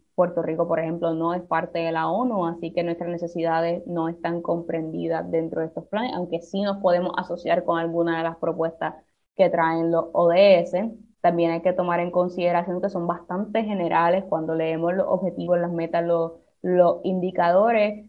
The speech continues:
no se adaptan en, en,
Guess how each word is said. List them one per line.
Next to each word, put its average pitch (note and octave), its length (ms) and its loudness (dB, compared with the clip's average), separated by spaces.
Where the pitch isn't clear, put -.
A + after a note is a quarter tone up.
no F#3 680 0
se G3 180 -2
adaptan E3+ 800 0
en, D#3+ 600 -4
en, D#3+ 480 -4